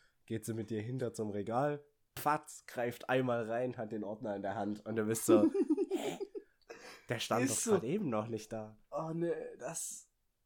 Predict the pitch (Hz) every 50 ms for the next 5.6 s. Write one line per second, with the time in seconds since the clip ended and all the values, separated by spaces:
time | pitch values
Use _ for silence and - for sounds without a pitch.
0 | _ _ _ _ _ _ _ - 95 107 104 95 95 95 92 - - - - -
1 | - 175 156 - 202 202 - 131 - 214 233 247 - 403 240 - - - 180 180
2 | 180 175 - 175 175 214 233 233 - 214 - - 170 175 - 165 - 214 262 349
3 | 349 294 277 262 262 269 240 214 196 180 165 - 151 135 131 135 135 - - 131
4 | 156 196 196 127 120 185 196 208 185 - 139 131 - - - - - 120 117 113
5 | 120 135 135 131 131 - - 113 110 131 135 -